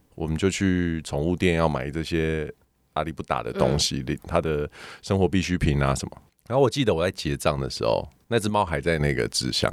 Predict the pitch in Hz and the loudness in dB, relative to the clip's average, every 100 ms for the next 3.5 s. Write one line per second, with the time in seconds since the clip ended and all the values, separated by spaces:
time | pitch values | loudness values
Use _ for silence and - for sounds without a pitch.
0 | 50 - 175 156 139 _ _ _ _ - | -4 -4 -4 -4 -6 _ _ _ _ -6
1 | 107 139 123 - _ _ _ - 147 95 | 0 2 2 -2 _ _ _ 0 2 2
2 | 95 - 131 143 143 _ _ - 127 131 | 0 -2 -2 -2 -6 _ _ -2 0 0
3 | 151 _ - 123 123 | -6 _ -2 0 -2